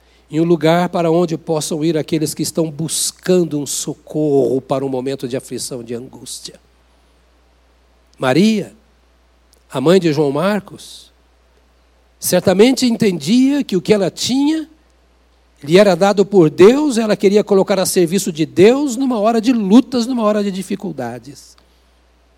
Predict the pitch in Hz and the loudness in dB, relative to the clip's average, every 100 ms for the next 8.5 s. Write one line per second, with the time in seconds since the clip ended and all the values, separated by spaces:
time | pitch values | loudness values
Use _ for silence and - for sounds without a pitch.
0 | _ _ _ _ _ _ _ _ _ _ | _ _ _ _ _ _ _ _ _ _
1 | _ - 185 262 254 254 254 220 180 269 | _ 2 6 6 6 6 6 4 6 6
2 | 294 247 220 208 175 - 254 269 233 208 | 6 4 0 -2 0 6 8 8 6 2
3 | 208 214 196 196 190 180 - - 170 240 | 2 0 2 0 2 -2 -4 -2 0 0
4 | 311 - - - 170 196 - 220 190 156 | 0 -6 -16 -8 -2 0 2 2 2 2
5 | 185 285 277 254 220 180 156 226 269 233 | 2 4 4 2 2 0 2 2 4 -2
6 | 202 196 196 185 - 190 202 240 233 - | -2 -2 0 -2 0 0 0 -2 -4 -4
7 | 233 214 214 - 185 190 175 165 151 165 | -4 -4 -6 -4 -4 0 -2 -2 -2 -4
8 | - 175 220 233 262 | 0 6 6 6 2